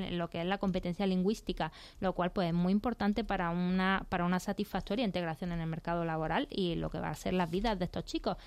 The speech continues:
También ayudan con el tema del alojamiento, la búsqueda, apoyan en la búsqueda de alojamiento y con, y una cosa muy importante, y es que como hablamos de una profesión regulada, necesitan un reconocimiento de la titulación y también la empresa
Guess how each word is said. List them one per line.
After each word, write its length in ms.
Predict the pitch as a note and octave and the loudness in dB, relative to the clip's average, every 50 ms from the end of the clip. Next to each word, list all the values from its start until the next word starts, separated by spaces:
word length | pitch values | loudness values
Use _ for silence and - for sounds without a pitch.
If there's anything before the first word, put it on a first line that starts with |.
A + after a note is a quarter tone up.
| - - | -10 -4
También 300 | - F3 F3 F3 F#3 F3+ | -2 0 2 2 2 2
ayudan 340 | E3+ E3+ F#3+ G#3+ C4 B3 A#3 | 2 2 4 4 4 4 4
con 160 | A3+ G#3 F#3+ | 2 2 2
el 140 | F#3 F3+ E3+ | 2 0 0
tema 240 | F#3+ F#3 F#3 F3+ | 0 0 0 2
del 160 | F3+ F3 E3+ E3 | 2 2 2 2
alojamiento, 720 | E3+ E3+ D#3+ - E3+ E3 E3+ F3 G3 A#3 A#3+ D#4 F4+ F4+ - - - - - | 2 0 -2 -2 -2 -2 0 0 0 0 2 0 -2 -2 -4 -10 -14 -10 -4
la 120 | - F3+ F3+ | 0 2 2
búsqueda, 380 | F#3 G3+ - - B3+ C4+ C#4 | 2 2 2 0 0 2 2
apoyan 400 | G#3+ - - F#3+ G#3 A#3+ C4+ C4+ | 2 0 -2 -2 -2 0 0 0
en 80 | A#3+ G3 | 0 0
la 60 | F3 | -2
búsqueda 260 | E3+ F3 - - G3+ F#3 | -2 -2 -2 -2 0 2
de 60 | F3+ F3+ | 2 4
alojamiento 680 | F3 F3 E3+ - F#3+ F3+ F#3 G3 G#3+ A#3 A#3+ D4+ D#4 D#4 - - - - - - - | 2 2 0 0 0 2 4 4 4 4 4 2 -2 -4 -6 -12 -16 -16 -14 -10 -2
y 400 | - A3 A3 G#3 G#3 G3+ G3 F#3 - | 2 4 4 6 6 4 4 2 0
con, 520 | - G3 F#3 F#3 F#3 F#3 F3+ F3 F3 F3 F3+ | 0 2 2 4 4 2 2 2 0 0 0
y 400 | - G3+ F#3+ F#3+ F#3 F3+ F3+ - - | 0 0 2 2 2 2 2 0 -2
una 300 | - G3+ G#3 A3 G#3 G3 | -2 0 2 2 2 0
cosa 200 | G#3+ G#3 - G#3 | 0 0 2 2
muy 160 | G3 F#3+ G#3 | 4 4 2
importante, 460 | A3+ - A3+ G#3+ - G#3+ G#3+ A3+ C4 | 2 2 0 0 0 0 0 2 2
y 60 | A#3+ | 2
es 80 | G3+ - | 0 0
que 80 | - | -2
como 180 | G3+ G3 F#3 E3+ | -2 0 0 0
hablamos 300 | E3 E3+ F3+ F#3+ G3 F#3+ | 2 2 2 2 0 0
de 60 | F#3+ G3+ | 0 0
una 120 | G3+ F#3+ | 0 0
profesión 440 | - G3+ F#3 G3 G3 - G#3 G3+ F#3+ | -2 -4 -4 -4 -4 -2 -2 -2 0
regulada, 520 | G3 F#3+ F#3+ G3 G3+ G#3 G#3+ A#3 B3 A#3+ | 0 0 2 2 2 2 2 2 2 2
necesitan 480 | A#3 G#3+ F3+ - F3 - F#3 - F#3 F#3+ | 0 0 -2 -2 -4 -6 -4 -2 -2 0
un 80 | F#3 | 0
reconocimiento 760 | F3 F#3 F3+ F3+ F3+ F3+ - G3 F#3 F#3+ A#3 B3+ B3+ C#4+ C#4 C#4 | 0 0 2 0 0 -2 -2 -2 0 0 2 2 2 2 2 0
de 100 | A#3+ G#3+ | 2 0
la 120 | G3 F#3+ | 0 0
titulación 580 | F#3 F#3+ F#3 G3+ F#3+ F#3 F#3 - - C4+ D4+ - - - - - | 0 0 0 0 -2 -2 -2 0 0 0 0 -2 -6 -14 -8 -2
y 100 | - A3 | -2 0
también 460 | - G3 F3+ F#3 F#3+ F#3+ G3+ A3+ B3 A#3+ | 2 2 2 2 2 2 2 2 0 0
la 320 | - G3+ G3+ F#3 F3+ F3 E3+ | 0 0 0 0 0 0 0
empresa 840 | E3+ F3+ - - G3+ G#3+ - - - A3 G#3 G#3 G3+ G3+ G3+ - | -2 -2 -2 -2 -2 -2 -2 -2 0 2 2 4 4 2 2 0